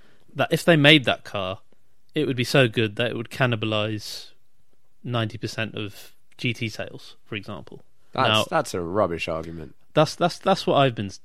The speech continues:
Speaker 1: told.
Speaker 2: And maybe you could cannibalize your G T four-door.
Speaker 1: Yeah.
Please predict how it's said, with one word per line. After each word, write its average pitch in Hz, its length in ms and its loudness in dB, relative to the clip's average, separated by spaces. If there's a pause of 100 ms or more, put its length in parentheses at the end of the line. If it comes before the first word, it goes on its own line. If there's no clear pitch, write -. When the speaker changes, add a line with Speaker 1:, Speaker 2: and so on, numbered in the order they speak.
Speaker 1:
told. - 360 -8 (300)
Speaker 2:
And 143 320 -2
maybe 170 300 4
you 156 100 4
could 131 140 0
cannibalize 110 480 2
your 98 100 -4
G 107 220 -4
T 95 220 -6
four-door. 131 600 -4
Speaker 1:
Yeah. 127 320 2